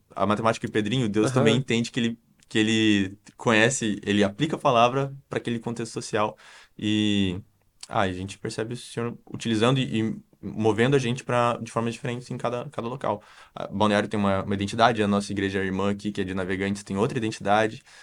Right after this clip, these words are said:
Speaker 1: Assim, a de Curitiba também tem outra, então é muito massa, o Espírito vai, vai guiando.
Speaker 2: É, se não fosse assim, não, não,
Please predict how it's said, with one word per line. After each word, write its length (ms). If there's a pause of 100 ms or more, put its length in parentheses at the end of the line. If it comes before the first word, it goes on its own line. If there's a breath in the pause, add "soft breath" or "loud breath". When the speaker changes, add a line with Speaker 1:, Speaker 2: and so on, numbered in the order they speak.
(300 soft breath)
Speaker 1:
Assim, 520
a 100
de 140
Curitiba 320
também 200
tem 120
outra, 240
então 120
é 40
muito 180
massa, 220
o 20
Espírito 320
vai, 260
vai 140
guiando. 300 (180)
Speaker 2:
É, 180
se 140
não 120
fosse 200
assim, 180
não, 240
não, 300